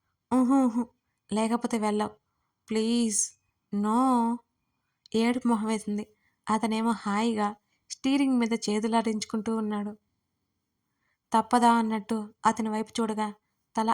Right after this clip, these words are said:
అడ్డంగా చిన్నగా పంకించాడు గగన్. ధరణి ముఖాన్ని ముందుకు తెచ్చి అతని చెంప మీద పెదవులు తాగించింది. "ఏంటిది?" కళ్ళు చిట్లించి చూశాడు.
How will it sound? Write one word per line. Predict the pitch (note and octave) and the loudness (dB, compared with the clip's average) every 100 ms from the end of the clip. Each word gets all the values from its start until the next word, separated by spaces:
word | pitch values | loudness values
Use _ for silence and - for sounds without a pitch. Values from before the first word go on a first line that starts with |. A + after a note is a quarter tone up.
| - | -2
అడ్డంగా | G#3 - A3+ A3+ | -8 -2 -2 -2
చిన్నగా | A3 - G#3 A3 A3 | -4 -4 -4 -2 -2
పంకించాడు | A3 G3+ G3+ A3 G#3+ G#3 G3+ | -2 -4 -4 -4 -4 -4 -2
గగన్. | G3+ G3 G#3 _ _ _ _ _ _ _ _ _ _ _ _ _ - | -2 -2 -4 _ _ _ _ _ _ _ _ _ _ _ _ _ 0
ధరణి | A#3 B3 | 2 2
ముఖాన్ని | B3+ G#3+ A3 A3+ A3 | 2 0 0 -2 -2
ముందుకు | G#3 G#3 A3 | -4 -4 -4
తెచ్చి | A3 A3 - A3 G#3 _ _ - | -4 -4 -4 -8 -10 _ _ -8
అతని | A3+ A3+ A3+ | -6 -2 -2
చెంప | - G#3 A3 | -2 -4 -4
మీద | A3 G#3+ G#3+ G#3+ _ _ | -4 -4 -6 -8 _ _
పెదవులు | A3+ A3+ A#3 | -4 -2 -2
తాగించింది. | A#3+ A#3 G#3+ G#3+ G#3 G#3+ G#3+ G#3 _ _ - _ _ _ _ _ _ _ _ _ _ _ _ _ _ _ - | -2 -2 -2 -6 -6 -8 -10 -14 _ _ -20 _ _ _ _ _ _ _ _ _ _ _ _ _ _ _ 0
"ఏంటిది?" | A#3+ C4 C4+ A#3+ B3 _ _ _ - | 2 2 2 0 -2 _ _ _ -2
కళ్ళు | A3 A3+ | 2 2
చిట్లించి | A3+ G#3+ A#3 A3+ | 0 -2 -2 -2
చూశాడు. | - A3 G#3+ G3+ | -4 -4 -4 -6